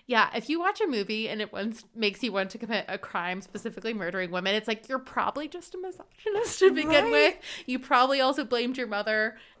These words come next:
Speaker 2: Yeah.
Speaker 1: Yeah, in some way, because that's a really common theme among really famous U S serial killers. It's like,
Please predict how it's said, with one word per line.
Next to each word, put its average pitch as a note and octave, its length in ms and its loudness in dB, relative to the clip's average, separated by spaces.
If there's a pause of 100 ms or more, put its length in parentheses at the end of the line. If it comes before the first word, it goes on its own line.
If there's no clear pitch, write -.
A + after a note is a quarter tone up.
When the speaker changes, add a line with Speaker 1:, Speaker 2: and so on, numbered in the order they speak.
Speaker 2:
Yeah. A#3 300 0 (140)
Speaker 1:
Yeah, G3 300 6
in C4+ 140 0
some A3 260 2
way, G3 300 4
because B3 160 -2
that's A#3 180 -2
a B3 60 0
really G#3 240 0
common F#3 340 -4
theme F3 440 -8
among G3+ 280 -4
really G3 220 -2
famous F#3+ 400 -4
U A#3+ 80 -2
S F#3 180 -4
serial F#3 280 -4
killers. F#3 400 -6
It's G3 180 -8
like, F3 300 -4